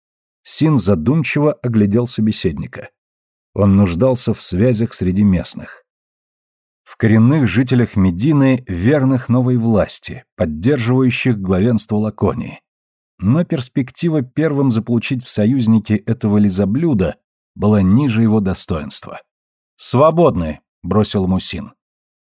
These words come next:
Надо было вызывать Треха с бури, докладывать. У Онни вытянулась физиономия. Улыбку стерло сперва удивление, а следом негодование, озлобленность.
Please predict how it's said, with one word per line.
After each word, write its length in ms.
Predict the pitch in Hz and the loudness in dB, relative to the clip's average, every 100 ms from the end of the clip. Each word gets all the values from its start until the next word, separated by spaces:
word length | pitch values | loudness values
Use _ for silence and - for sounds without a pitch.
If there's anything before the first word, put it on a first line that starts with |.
| _ - | _ -4
Надо 320 | 85 135 139 | 0 0 2
было 220 | 131 131 | 0 2
вызывать 540 | 113 104 98 123 123 | 2 2 2 0 -2
Треха 420 | - 104 107 - 92 | -2 0 0 -2 -6
с 100 | 87 | -6
бури, 480 | 87 87 71 73 - | -6 -4 -6 -8 -14
докладывать. 760 | - 98 - 92 69 71 - - _ _ _ _ - | -6 -6 -2 -2 -2 -6 -14 -16 _ _ _ _ -4
У 140 | 98 | 0
Онни 240 | 139 165 165 | 2 2 0
вытянулась 540 | 117 120 120 117 120 | 0 0 2 0 0
физиономия. 800 | - 113 110 107 87 - - - _ _ _ _ _ _ | -2 -2 0 0 0 -4 -12 -18 _ _ _ _ _ _
Улыбку 420 | 76 101 165 - 127 | -2 0 0 -2 -4
стерло 460 | - - 131 123 | -2 0 0 0
сперва 480 | 107 - 101 104 117 - | -2 -2 0 0 0 -2
удивление, 760 | 90 85 98 147 151 156 135 _ _ _ _ | -6 -2 0 0 0 -2 -4 _ _ _ _
а 120 | - 78 | -12 -8
следом 420 | - 139 143 143 | -2 0 2 0
негодование, 800 | 143 135 135 123 101 73 71 - | 0 0 2 2 2 0 -4 -8
озлобленность. 920 | 107 87 98 104 - - - - - | -6 -2 0 0 0 -8 -10 -10 -12